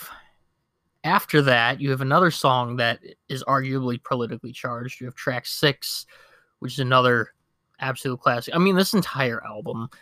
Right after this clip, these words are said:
let's face it, this entire album is full of classics, but Hand of Doom, I feel like, is a song that is really, that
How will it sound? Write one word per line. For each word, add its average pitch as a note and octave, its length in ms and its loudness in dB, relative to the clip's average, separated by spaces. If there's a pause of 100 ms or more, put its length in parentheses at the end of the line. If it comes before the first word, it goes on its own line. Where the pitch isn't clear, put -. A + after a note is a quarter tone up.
(140)
let's D#3+ 140 0
face C3+ 240 0
it, C3+ 40 0
this C3+ 120 -2
entire C3 380 0
album A2 240 -6
is - 80 -12
full A2+ 180 -10
of A2+ 80 -12
classics, - 420 -10
but A#2+ 160 -14
Hand D#3 360 0
of C3+ 180 -2
Doom, B2 340 -2
I A#2 140 -6
feel C3+ 240 -2
like, B2+ 160 -2
is B2 80 -10
a B2+ 60 -14
song A#2 480 -10 (1700)
that B2+ 180 2
is A#2 200 -12
really, B2+ 840 2
that B2+ 160 -2